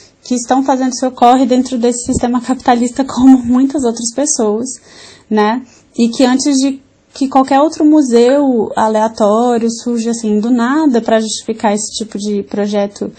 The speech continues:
de limpeza, é, o Museu do Sexo das Putas busca se adiantar e anunciar a presença e permanência, né, da comunidade de trabalhadoras sexuais, prostitutas, putas, dessas gatas que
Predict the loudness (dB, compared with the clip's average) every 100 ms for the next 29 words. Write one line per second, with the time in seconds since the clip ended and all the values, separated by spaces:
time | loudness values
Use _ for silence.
0 | -20 -20 _ -8 -4 -2 -2 -4 0 0
1 | -2 0 0 2 2 0 0 -2 -4 -8
2 | -20 -14 -4 0 2 2 2 0 -2 -4
3 | -8 _ -2 0 2 2 0 0 -2 -2
4 | -2 -2 -2 -6 -4 -4 -4 -4 -4 -4
5 | -2 -2 0 0 0 -2 0 2 2 0
6 | -2 -2 -2 -2 -2 0 0 -2 0 4
7 | 6 6 4 2 0 -2 -4 -14 -20 -12
8 | -2 0 0 0 0 0 2 2 2 2
9 | 0 -2 -4 -2 0 0 -2 -2 -4 -6
10 | -6 -2 -2 -4 -6 -6 -6 -6 -6 -4
11 | -8 -8 -8 -6 -4 -2 -4 -4 -6 -4
12 | -6 -6 -4 -2